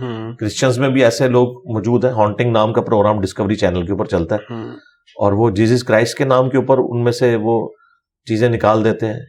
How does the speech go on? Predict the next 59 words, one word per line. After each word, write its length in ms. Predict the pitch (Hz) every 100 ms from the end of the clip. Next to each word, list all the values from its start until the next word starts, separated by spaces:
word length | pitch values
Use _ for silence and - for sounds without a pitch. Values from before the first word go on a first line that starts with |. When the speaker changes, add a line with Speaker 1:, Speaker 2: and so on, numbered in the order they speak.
| 104
Speaker 2:
ہندو 240 | 117 127
جو 100 | 117
ہیں 80 | 120
وہ 180 | 110 -
اپنی 500 | 95 117 120 110 95
دیویوں 340 | 104 98 117
کے 80 | 127
نام 240 | 123 120 123
کے 80 |
اوپر 180 | 120 123
اس 120 | 120
طرح 100 | -
کی 100 | 123
چیزیں 240 | 110 107 113
نکال 340 | 107 95 107
دیتے 200 | 104 -
ہیں۔ 80 | 117 - _ _ _ _ _ _ _
تو 100 | 107 - - - - -
اس 200 | 113 -
کا 100 | 131
یہ 140 | 139
مطلب 300 | 131 127 127
نہیں 140 | 131
کہ 160 | 135 127
کسی 320 | - 123 127
کا 200 | 120 117
ریلیجن 380 | 110 120 107 117
یا 120 | 113
فرقہ 280 | 107 107 107
درست 340 | 120 110 113
ہو 120 | 110 95
جائے 160 | 92
گا 60 | 87
اس 120 | 85
کی 100 | 98
بنیاد 280 | 85 80 76
کے 160 | -
اوپر۔ 120 | 80 -
Speaker 1:
ٹھیک 200 | 131 110
ہے۔ 60 |
Speaker 2:
Otherwise 440 | 110 101 101 110 107
تو 80 |
پھر 140 | 107 113 - - - _ _
آپ 240 | - 101 101
ان 160 | 120 113
کے 100 | 135
شرکی 300 | 131 101 147
عقیدوں 300 | 120 131 143
کو 120 | 147
بھی 100 | 143
ٹھیک 220 | 135 123
مانیں 260 | 127 110 127
گے، 180 | 160
یہ 60 | 147
علیحدہ 260 | 135 143 165
سے 120 | 160
ایک 120 | 139
فن 260 | - 127
ہے۔ 40 | 147